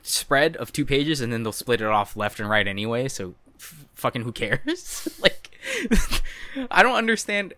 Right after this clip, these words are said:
I mean, uh, it's great that they give you the spread, but it's like, you're gonna give us the scan of the right and left page anyway, <laughs> so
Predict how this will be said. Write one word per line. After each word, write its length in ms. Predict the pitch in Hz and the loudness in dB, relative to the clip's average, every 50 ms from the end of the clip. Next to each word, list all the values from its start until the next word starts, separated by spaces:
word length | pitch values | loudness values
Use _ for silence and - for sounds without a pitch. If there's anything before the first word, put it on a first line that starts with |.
| - | -4
I 80 | 160 160 | -2 -2
mean, 240 | 175 175 165 160 - | -2 -2 -4 -6 -8
uh, 120 | - 170 160 151 - - | -10 -12 -12 -6 0 0
it's 120 | 151 127 | 0 0
great 280 | - - 156 165 165 - | 4 6 6 6 6 4
that 120 | 139 - | 2 2
they 160 | - 120 117 | 2 2 2
give 220 | 107 107 123 113 120 | 2 -2 -4 -4 -4
you 100 | 123 110 | -4 -4
the 120 | 107 101 | -4 -4
spread, 540 | - - - - 120 110 110 110 107 104 104 | -6 -6 -6 -2 -2 0 0 0 -2 -4 -4
but 200 | 104 104 98 101 | -4 -4 -4 -4
it's 120 | 98 - | -4 -4
like, 160 | 110 104 95 | -4 -6 -4
you're 120 | 110 117 113 | -4 -4 -4
gonna 160 | 123 117 110 | -2 -4 -2
give 160 | 107 120 107 | -2 -2 -2
us 100 | 113 - | -2 -4
the 140 | - - 101 | -6 -8 -8
scan 320 | - - - 117 110 107 | -6 -4 -2 -2 -2 -2
of 80 | 104 95 | -2 -4
the 80 | 107 98 | -6 -4
right 260 | 101 98 98 104 - | -2 -2 -2 -2 -4
and 220 | - 101 104 104 101 | -8 -8 -8 -6 -2
left 240 | 107 107 104 - | -2 -2 -2 -2
page 300 | - - 110 107 101 - | -4 -6 -6 -6 -6 -8
anyway, 420 | 95 95 104 117 127 139 151 170 180 | -10 -10 -8 -8 -8 -8 -8 -8 -10
<laughs> 0 | |
so 540 | - - - 117 117 - - 151 113 107 | -8 -6 -6 -6 -6 -4 -2 -4 -4 -4